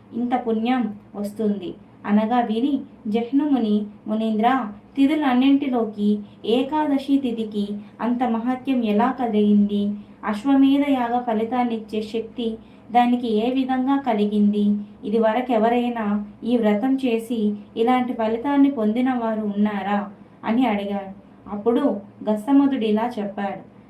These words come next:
ఆ ఫలితాన్ని సాధించిన వారు ఉన్నారు. పూర్వం అంబరీష మహారాజు ఇలాగే ఏకాదశి వ్రతాన్ని నియమ నిష్టలతో ఆచరించి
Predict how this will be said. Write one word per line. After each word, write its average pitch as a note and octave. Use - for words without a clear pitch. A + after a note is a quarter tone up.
ఆ G3
ఫలితాన్ని C#4
సాధించిన A3+
వారు G3+
ఉన్నారు. G#3
పూర్వం B3+
అంబరీష C4+
మహారాజు G#3
ఇలాగే A#3
ఏకాదశి C4
వ్రతాన్ని A3
నియమ C4+
నిష్టలతో A#3
ఆచరించి G#3